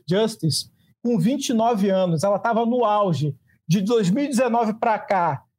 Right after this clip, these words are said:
é, quando ela parou, né, quando ela interrompeu a carreira, de dois mil e dezenove pra cá, dois mil e vinte e três, imagina quantos títulos ela poderia co-, ter conquistado, né? Se vocês me perguntarem pra mim quem é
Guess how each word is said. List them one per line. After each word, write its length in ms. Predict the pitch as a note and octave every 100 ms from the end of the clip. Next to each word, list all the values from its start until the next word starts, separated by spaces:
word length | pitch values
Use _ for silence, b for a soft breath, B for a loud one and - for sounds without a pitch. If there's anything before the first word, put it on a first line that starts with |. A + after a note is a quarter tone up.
| -
é, 140 | E3
quando 220 | D#3+ G#3+
ela 180 | G#3+ G#3
parou, 500 | G3+ A3 G3 F#3 F#3
né, 100 | E3+
quando 200 | D#3+ G3
ela 80 | G3
interrompeu 420 | G3 G#3 G3+ G#3
a 60 | G#3
carreira, 520 | A3 E3+ E3+ D#3 C#3 B B _ _ _
de 140 | - F3+
dois 180 | G3+ F3+
mil 80 |
e 40 | A3+
dezenove 340 | A3+ G3+ G3+
pra 220 | - G#3+
cá, 200 | F#3+ G#3
dois 180 | G#3+ F#3
mil 120 | E3
e 40 | F#3
vinte 180 | F3+ -
e 60 |
três, 380 | G3+ A#3 A#3+ -
imagina 540 | - B3+ A#3+ F#3 C4+ C4+
quantos 540 | C4 C#4 C#4 A3+ -
títulos 460 | - C4+ C#4 A3 F#3+
ela 260 | G#3 F#3+ - _
poderia 360 | - G3 F#3+ G3+
co-, 140 | G#3
ter 160 | F#3+ G3+
conquistado, 640 | G3+ G3 - - F#3+ E3+ D3+
né? 140 | F3+ F3+ B -
Se 100 | G3
vocês 340 | A#3 B3 B3
me 140 | A#3+
perguntarem 640 | A#3+ C4 A#3 A#3 A3+ G#3+ G#3
pra 220 | G#3+ G#3
mim 160 | F#3+ F3+
quem 280 | D3 C4
é 240 | A#3 A3+